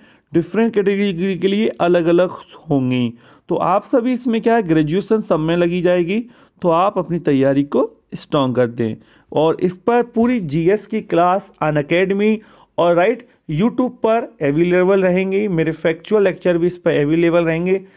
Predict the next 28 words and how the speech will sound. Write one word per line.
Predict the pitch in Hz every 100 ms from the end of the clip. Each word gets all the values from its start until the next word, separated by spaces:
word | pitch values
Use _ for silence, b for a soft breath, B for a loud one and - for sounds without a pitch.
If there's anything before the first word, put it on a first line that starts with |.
| B B
सिलेक्शन | - 185 196 - 226
की | 220 185
गारंटी | 147 151 156 156 233 -
मैं | 135 139
लेता | 151 151 165
हूं, | 180
तो | 175
मेरे | 147 156 165
लेक्चर | 151 151 151
को | 143
अटेंड | 127 - 160 175
करें | 175 175 208 214 B B B
और | 180 220
मेरे | 196 196
चैनल | 196 190 175
को | 190 170
लाइक, | 135 139 175
शेयर | - 165 160
करना | 156 127 127 185 302 - _ 131
ना | 139
भूलें | 156 165 220 - -
और | 175 190 170 147
हाँ, | - 185 135 120
बेल | 113 147 214
बटन | 220 214 226
अवश्य | 127 135 143 -
दबा | 123 110
लें। | 110